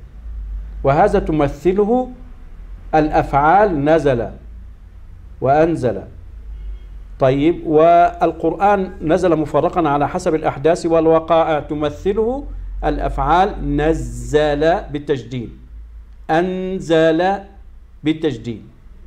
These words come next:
واضح يا كرام؟ تعالوا نشوف مع بعضنا الآيات. القرآن جزء من الوحي الذي كان ينزل على رسول الله صلى الله عليه وسلم، وكان من حكمة نزوله، من حكمة الله الخبير،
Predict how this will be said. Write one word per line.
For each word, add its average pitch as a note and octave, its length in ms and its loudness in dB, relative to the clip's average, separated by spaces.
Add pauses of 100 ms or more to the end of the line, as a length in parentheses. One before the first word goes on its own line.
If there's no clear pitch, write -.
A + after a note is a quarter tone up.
(100)
واضح E3 320 0
يا C#3+ 60 -6
كرام؟ E3 380 -6 (160)
تعالوا F3 260 2
نشوف C#3+ 260 -8
مع B2 200 -4
بعضنا A2+ 420 -6
الآيات. G#2+ 400 -12 (1200)
القرآن F#3+ 600 0 (180)
جزء F#3 260 2
من C3 160 0
الوحي D#3 340 0
الذي C3 280 -4
كان C3 240 0
ينزل D3 280 0
على B2 180 2
رسول B2+ 200 -4
الله C#3 120 2
صلى C3+ 160 -2
الله B2+ 120 2
عليه C#3 80 6
وسلم، F#3 440 -4 (480)
وكان F#3 360 2
من C#3+ 100 0
حكمة D#3+ 640 -2
نزوله، C#3 760 0
من A#2+ 120 -2
حكمة D#3+ 360 -2
الله C#3 320 2
الخبير، C#3+ 600 2